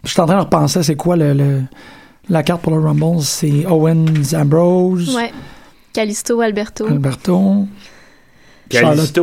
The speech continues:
Speaker 1: Charlotte.
Speaker 3: Alberto. Kalisto, il y a un match au, dans un gala de lutte.
Speaker 2: Ouais, pour la
Speaker 3: Ben, vo-
Speaker 2: ceinture.
Speaker 1: Mhm. Non, c'est pas si pire que ça. Ah ouais.
Speaker 3: Pourquoi est-ce qu'il colle tout le temps des,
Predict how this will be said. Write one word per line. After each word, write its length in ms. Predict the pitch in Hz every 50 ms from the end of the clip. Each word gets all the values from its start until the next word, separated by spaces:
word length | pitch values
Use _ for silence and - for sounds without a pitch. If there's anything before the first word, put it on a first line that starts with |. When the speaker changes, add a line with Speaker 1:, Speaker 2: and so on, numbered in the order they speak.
| 170
Speaker 1:
Charlotte. 40 | 160
Speaker 3:
Alberto. 680 | 139 131 123 117 120 117 - - - - 135 117 101 98
Kalisto, 580 | - 165 151 147 139 135 - - - 170 165 165
il 60 | 147
y 40 | 127
a 100 | 113 110
un 40 | 107
match 380 | 110 123 135 139 - - -
au, 360 | 127 113 107 104 101 98 92 - - - - - _
dans 280 | - 107 107 104 98 110
un 120 | 110 110
gala 520 | 107 101 110 131 127 123 123 135 139 135 131
de 160 | 110 104 104
lutte. 400 | 101 95 95 98 101 101 92 - - - - - -
Speaker 2:
Ouais, 240 | 214 240 - - 226
pour 120 | - 214
la 80 | 208 220 220 220
Speaker 3:
Ben, 40 | 214 208
vo- 100 | 214 214
Speaker 2:
ceinture. 220 | 240 240 226 220 220 - - - - _ _ _ -
Speaker 1:
Mhm. 300 | 170 165 170 151 147 175 - - - 240 226 - - - 262 - - - - - - 320 294 294 330
Non, 80 | 240 254
c'est 100 | 311 -
pas 80 | 196
si 80 | - -
pire 120 | 185 175
que 120 | 143 139 104
ça. 220 | - - 110 135 214 254 - - - - - - - - - _ _ _ _ _ _ _ _ _ _ _ _ _ _ _ _ _ _ -
Ah 100 | 202 233
ouais. 220 | 277 285 311 320
Speaker 3:
Pourquoi 220 | 226 139 - 277 311
est-ce 140 | 285 - -
qu'il 220 | - 110 95 87
colle 220 | - - 107 98
tout 100 | 95 -
le 60 | 98 95
temps 180 | - 139 143
des, 680 | 120 95 92 90 85 82 80 78 78 76 73 73 71